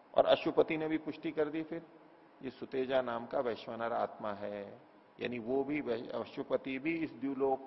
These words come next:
को परमात्मा का अंश या किसी भी ढंग से मानता था,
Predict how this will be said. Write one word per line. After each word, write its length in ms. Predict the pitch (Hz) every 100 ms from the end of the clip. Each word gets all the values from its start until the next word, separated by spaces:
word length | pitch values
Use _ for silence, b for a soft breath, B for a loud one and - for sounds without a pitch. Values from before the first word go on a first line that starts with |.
| -
को 200 | 165 165 - - - - - -
परमात्मा 480 | 123 127 127 139 135
का 140 | 139
अंश 420 | 135 127 135 135
या 100 | 143
किसी 280 | 131 131 -
भी 100 | 139
ढंग 180 | 117 95
से 120 | -
मानता 380 | 165 175 165 139
था, 220 | - -